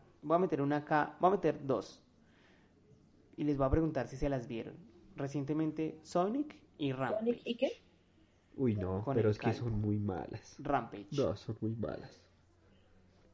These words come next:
Speaker 1: ¿Se las
Speaker 2: No
Speaker 1: vieron?
Speaker 2: las he
Speaker 1: Yo no me
Speaker 2: visto.
Speaker 1: las vi.
Speaker 3: Yo, yo me las vi por, como
Speaker 1: ¿Son
Speaker 3: por
Speaker 1: malas?
Speaker 3: cumplir, porque en serio quería darles una oportunidad, pero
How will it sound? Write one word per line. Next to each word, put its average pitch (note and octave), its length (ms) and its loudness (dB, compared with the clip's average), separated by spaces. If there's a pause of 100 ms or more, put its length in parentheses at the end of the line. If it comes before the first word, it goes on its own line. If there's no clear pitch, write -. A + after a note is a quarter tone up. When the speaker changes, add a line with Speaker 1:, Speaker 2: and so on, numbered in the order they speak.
(160)
Speaker 1:
¿Se D#3 120 0
las B2+ 140 0
Speaker 2:
No B2 60 -8
Speaker 1:
vieron? E3 220 8
Speaker 2:
las - 100 4
he - 40 6
Speaker 1:
Yo F#3+ 100 8
no A3+ 80 2
me G#3+ 60 4
Speaker 2:
visto. E3+ 140 2
Speaker 1:
las C#3 80 -6
vi. A2+ 200 -6
Speaker 3:
Yo, C3 140 6 (120)
yo C#3+ 140 6
me D3 100 6
las D3 160 4
vi B2 140 0
por, C3+ 160 6
como C3+ 180 2
Speaker 1:
¿Son - 80 6
Speaker 3:
por A#2 120 10
Speaker 1:
malas? A#2 260 4
Speaker 3:
cumplir, A2 400 2
porque A2 300 0
en A2 100 -2
serio G#2+ 240 0
quería G2 340 2
darles G2 300 2
una G#2 140 0
oportunidad, F2 720 0
pero F2+ 280 0